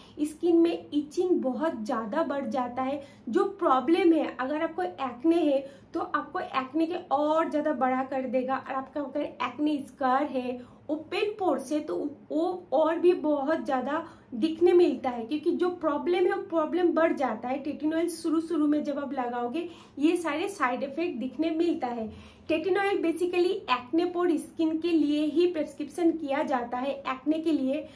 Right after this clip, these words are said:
अगर किसी का एक्ने है तो उस time अगर Tretinoil दिया जा रहा है तो एक्ने बहुत अच्छे से work करता है। And जिसका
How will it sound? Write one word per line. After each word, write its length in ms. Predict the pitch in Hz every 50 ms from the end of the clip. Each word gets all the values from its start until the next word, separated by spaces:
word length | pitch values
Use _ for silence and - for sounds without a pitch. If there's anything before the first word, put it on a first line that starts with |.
| - - - -
अगर 220 | 247 254 339 339
किसी 260 | 349 349 349 349 381 -
का 100 | 359 370
एक्ने 520 | 370 - - 269 254 262 - - 339 359
है 300 | 359 330 330 320 320 320
तो 180 | 320 - 330 302
उस 200 | 294 - - -
time 220 | 294 320 320 320
अगर 260 | 330 320 339 330 -
Tretinoil 540 | - 285 - - 294 302 311 302 311 302 254
दिया 220 | 285 269 262 269
जा 180 | 269 302 269 247
रहा 120 | 233 247
है 60 | 254 254
तो 100 | - 320
एक्ने 580 | 320 - - 254 254 254 - 294 294 294 320
बहुत 440 | 320 311 240 214 269 262 285 285 285
अच्छे 260 | 269 269 - - 294
से 140 | 294 - 320
work 340 | 294 262 254 254 262 254 - -
करता 280 | 294 277 277 - 294
है। 260 | 277 269 285 311 320 - - - - - - -
And 100 | 339 311
जिसका 340 | - 320 330 - - 403